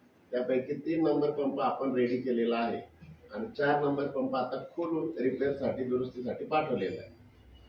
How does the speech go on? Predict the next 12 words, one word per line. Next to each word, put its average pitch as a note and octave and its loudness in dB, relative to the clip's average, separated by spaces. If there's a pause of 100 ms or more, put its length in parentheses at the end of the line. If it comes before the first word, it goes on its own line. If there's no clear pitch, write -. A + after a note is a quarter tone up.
(320)
त्या B2+ 2
दोन D3+ 6
पंपाची D3+ 2
आपली C#3+ 2
कार्यादेश - 4 (300)
नि-, A#2+ 4
म्हणजे A2+ 2
निर्गमित D3+ 4
झालेत, G#2+ 0
अ, G2 0 (100)
विभागीय G#2+ 0
कार्यालयाकडनं. F2+ -6